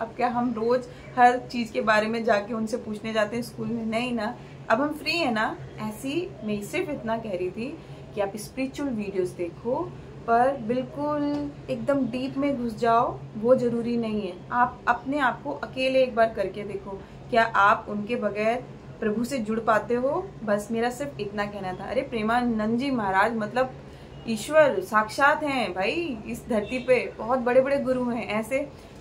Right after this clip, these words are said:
वो तो आपको टीवी में दिख गए। आपको पता है कितने ही महान आत्माएं, योगी बुक में यही बताया गया है।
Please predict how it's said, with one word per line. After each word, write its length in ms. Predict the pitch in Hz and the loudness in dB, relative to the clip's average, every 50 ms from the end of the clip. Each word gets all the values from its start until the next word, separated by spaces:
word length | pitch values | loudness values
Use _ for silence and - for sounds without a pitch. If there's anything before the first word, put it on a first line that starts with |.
| - - 190 | -16 -8 -2
वो 100 | 196 202 | -2 0
तो 140 | 202 240 233 | 4 6 6
आपको 220 | 220 226 - 262 | 4 4 2 -4
टीवी 280 | 247 254 254 233 247 247 | -4 -4 -4 -4 -2 0
में 180 | 254 254 240 | 0 0 0
दिख 140 | 233 262 240 | 0 -4 -4
गए। 260 | 226 214 208 185 180 | -2 -2 -2 -2 -2
आपको 300 | - 220 233 226 - 247 | -2 -4 -6 -4 -4 -4
पता 200 | 247 277 277 302 | -2 0 0 0
है 100 | 302 277 | 0 -2
कितने 400 | 262 - 240 226 226 233 226 226 | -4 -4 -4 -6 -4 -4 -4 -2
ही 220 | 233 226 240 277 285 | -2 0 0 0 0
महान 400 | 277 262 247 233 240 254 254 247 | 0 2 2 4 4 4 4 4
आत्माएं, 600 | 233 208 208 - 220 208 202 196 190 185 185 185 | 2 2 2 0 -2 -2 -2 -2 -4 -6 -6 -2
योगी 220 | 202 202 202 233 | -2 -2 -2 -2
बुक 180 | 214 233 226 - | -4 -6 -6 -4
में 80 | 240 240 | -2 -2
यही 260 | 233 208 208 208 247 | -2 -2 -2 -2 0
बताया 360 | 240 262 - - 196 190 190 | 0 0 2 2 0 0 0
गया 240 | 185 185 - 185 185 | -2 -2 -2 -2 -4
है। 240 | 190 190 185 175 | -4 -4 -6 -8